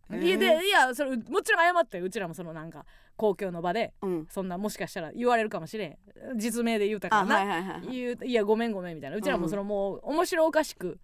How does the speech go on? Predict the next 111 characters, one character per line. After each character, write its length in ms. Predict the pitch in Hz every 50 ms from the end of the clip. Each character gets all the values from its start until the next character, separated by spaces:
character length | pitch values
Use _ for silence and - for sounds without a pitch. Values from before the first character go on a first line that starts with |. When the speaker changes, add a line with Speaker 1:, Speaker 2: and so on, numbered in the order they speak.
| -
Speaker 1:
う 40 | 196
ん。 160 | 190 175 165
Speaker 2:
誇 220 | - - - 254 233
張 240 | 262 247 226 226 233
し 80 | 226 -
て 100 | 262 233
た 100 | 214 185
だ 120 | 185 190
け 100 | 180 226
や 100 | 196 170
し、 220 | 165 - - 277 208
Speaker 1:
う 60 | 190
ん。 20 |
Speaker 2:
そ 60 | - 220
の、 200 | 214 220 233 - -
面 260 | 262 277 320 359 403
白 320 | 403 - 403 392 349 302 233
い、 200 | 190 165 170 _ _ _ _ _ _ _
楽 220 | - 302 349 370 -
し 80 | - -
か 80 | 339
っ 40 | 277
た 160 | - 262 247
思 180 | 240 240 254 262
い 60 | 269
出 100 | 277 269
と 120 | 226 247
し 160 | 220 - - -
て、 320 | 208 208 339 330 262 208
Speaker 1:
う 40 | 190
ん 20 | 185
う 60 | 160
ん。 260 | 175 214 277 - 185
Speaker 2:
こ 80 | - 214
う、 60 | 214 220
Speaker 1:
言 80 | 175 -
っ 20 |
て 100 | - 202
る 200 | 202 202 190 190
だ 120 | 185 190 190
け 140 | - 190 185
よ 140 | 165 165
っ 20 | 160 254
て。 80 | 240 320
Speaker 2:
原 140 | 339 311 233
点 200 | - 220 196 185
み 80 | 185 -
た 100 | - 175
い 20 |
な 100 | 190 240
ね。 60 | -
Speaker 1:
う 40 | - -
ん 80 | 381 -
う 20 |
ん。 20 | -
Speaker 2:
う 40 | 220
ち 80 | 247
ら 120 | 247 226 190
の、 160 | 180 170 175
そ 100 | - 196
の、 120 | 185 185 208
エ 40 |
ピ 80 | 208 -
ソ 120 | - 254
ー 20 | 233
ド 100 | 233 233
ゼ 120 | 220 254
ロ 100 | 262 233
み 60 | 202
た 80 | 233 202
い 20 |
な 60 | 202 202
Speaker 1:
は 60 | 196
い 20 |
は 200 | 185 170 160 185 - -
い 20 | 190
は 40 | 170
い。 20 | -
Speaker 2:
感 240 | 339 339 359 359
じ 120 | 330 339 311
で 100 | 339 330
言 140 | 311 285 285
わ 120 | 285 285
し 80 | 269 -
て 80 | - 277
も 100 | 254 262
ら 80 | 254 247
っ 20 |
て 120 | 240 - 262
た 120 | - 208
だ 140 | 196 208 220
け 80 | - 240
や 100 | 214 196
か 120 | - 208
ら、 220 | 226 311 294 226
Speaker 1:
う 20 | 202
ん。 20 | 214
Speaker 2:
「も 60 | 220
う 40 | 226
ほ 60 | 240
ん 40 | 233
ま 80 | 220
ご 100 | 202 196
め 140 | 190 196 190
ん 60 | 180 185
な」 100 | 190 202
み 80 | 180
た 100 | - 156
い 60 | 147
な 80 | - -
Speaker 1:
う 100 | - 196